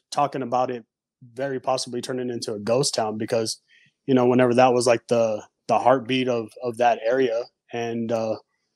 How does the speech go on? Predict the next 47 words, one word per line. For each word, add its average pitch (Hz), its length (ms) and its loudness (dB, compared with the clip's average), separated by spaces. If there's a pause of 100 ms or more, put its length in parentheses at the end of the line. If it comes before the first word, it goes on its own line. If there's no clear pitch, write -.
(240)
that 123 200 6
was, 120 480 -2
you 123 120 -2
know, 113 320 -6
what 120 240 -2
supplied, 120 680 0 (720)
you 127 100 0
know, 120 120 0
most 120 300 2
of 127 80 0
the 117 80 0
resources 123 560 0
for 110 160 -6
families, 123 580 0
for, 113 480 -4
y-, 123 160 -4
you 120 120 0
know, 113 160 -2
the 110 100 -2
biggest 123 380 4
businesses 120 480 2
there, 123 420 4
even 131 220 2
the 120 80 -2
restaurants, 139 580 2
you 131 80 0
know, 131 100 0
whenever 131 300 0
nobody's 127 320 -2
there 131 160 0
to 120 60 -8
work, 127 320 -6 (500)
you 120 80 -4
know, 123 120 -2
a 120 40 0
lot 127 180 4
of 131 60 -6
people, 131 640 2 (540)
um, 113 520 -2 (720)
make 135 280 0
their 139 120 2
money 135 300 2
off 127 280 2
of 113 100 -8
the 113 80 -6
oil 107 240 -8
field. 101 300 -10